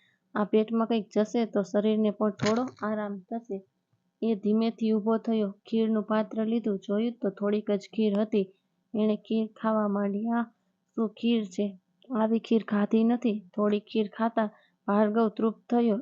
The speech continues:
એની આંખો ઘેરાવા માંડી. એ ધીરે ધીરે શ્યામાની પાસે આવ્યો.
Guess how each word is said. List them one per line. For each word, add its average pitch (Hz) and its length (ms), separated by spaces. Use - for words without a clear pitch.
એની 214 260
આંખો 220 320
ઘેરાવા 214 580
માંડી. 208 480
એ 208 120
ધીરે 214 320
ધીરે 208 280
શ્યામાની 208 540
પાસે 214 400
આવ્યો. 214 340